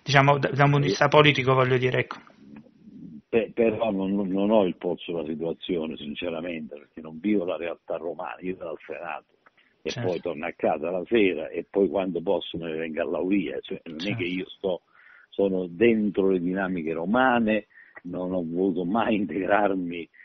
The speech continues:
Speaker 2: eh, nella città romana, di Roma, così come non lo fece a Bruxelles. Eh, il mio punto di aggregazione è sempre stato Lauria, <laughs> il Lagone Grezzo, diciamo.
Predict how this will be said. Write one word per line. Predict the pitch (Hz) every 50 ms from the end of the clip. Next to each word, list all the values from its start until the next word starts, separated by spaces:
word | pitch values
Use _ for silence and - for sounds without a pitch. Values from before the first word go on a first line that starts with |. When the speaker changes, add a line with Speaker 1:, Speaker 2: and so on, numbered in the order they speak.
| - _ _ -
Speaker 2:
eh, | - 87 82 76 78 82 82 80 76
nella | 78 82 87 92 95 92 87 78
città | 78 87 80 _ - 90 82
romana, | 80 82 80 90 113 123 123 104
di | 87 87 90
Roma, | 101 120 139 135 127 110 95 80
così | 78 87 82 - 120
come | - - 95 95 92
non | 90 90 92 92
lo | 85 82
fece | - 101 92 - 95
a | 82
Bruxelles. | 76 76 85 92 - - - 123 117 120 104 92 95 85 80 78 73 - _ _ _ _ _ _ _ _ _
Eh, | - 87 85 80 80 80 78 78 80 78 76 76 78 80 80
il | 85 87
mio | 87 104 104 107 92
punto | 80 101 113 107 90 98
di | 92 104
aggregazione | 98 85 95 101 90 87 98 - - - - 127 120 113 101 101 101 90 85 85
è | - -
sempre | - 120 110 98 95 90 -
stato | - 104 98 92 - 92 85
Lauria, | 85 85 82 95 101 123 123 110 - 101 87 -
<laughs> | -
il | 101 95
Lagone | 82 80 76 - - 107
Grezzo, | 92 - - 143 135 - - - - 80
diciamo. | - - - - 92 85 73 -